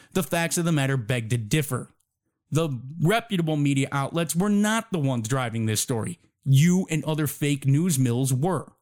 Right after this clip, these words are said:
I can still find a video on YouTube where you personally say Pizzagate is real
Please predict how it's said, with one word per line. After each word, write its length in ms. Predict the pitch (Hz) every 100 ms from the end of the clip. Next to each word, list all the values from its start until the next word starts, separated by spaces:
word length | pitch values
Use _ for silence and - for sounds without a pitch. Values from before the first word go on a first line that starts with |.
| _ _ _
I 80 | -
can 220 | 202 208
still 320 | - - 226 233
find 260 | 175 143
a 60 | 127
video 260 | 127 131
on 180 | 127 120
YouTube 420 | 120 117 123 139 139 - -
where 160 | 151 175
you 160 | 180
personally 640 | 175 - 160 214 - 202 170
say 220 | 151 143
Pizzagate 540 | - 170 175 196 196
is 120 | 196 156
real 400 | 247 175 165